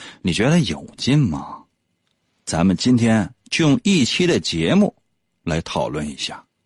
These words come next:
准备好了吗？神奇的信不信由你节目，每天晚上八点的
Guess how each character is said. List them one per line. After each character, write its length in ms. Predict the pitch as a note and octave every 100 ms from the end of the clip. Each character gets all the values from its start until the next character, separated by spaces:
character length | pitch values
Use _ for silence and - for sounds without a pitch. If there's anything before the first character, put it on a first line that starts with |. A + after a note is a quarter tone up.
| _ _
准 160 | - D#2+
备 80 | A#2
好 140 | G#2
了 80 | F2
吗？ 180 | G2+ A2 _ _ - - -
神 380 | - - A#2+ D3
奇 320 | - - C#3+
的 120 | D#3+
信 560 | D#3 - - A3 G2 E2 _ -
不 80 | E3+
信 400 | - B3 B2+ D2+ - - - - -
由 300 | D3+ A3+ C#4
你 360 | C#4+ G3+ F#2 D#2 _
节 460 | - - G#3+ G#3 C4+
目， 180 | E4+ B3 _ _ _ -
每 200 | A#2+ B2+
天 160 | F3+
晚 140 | D#3+ A2+
上 160 | C3+
八 220 | B2+ D#3+ D#3+
点 180 | G2 D#2
的 220 | E2+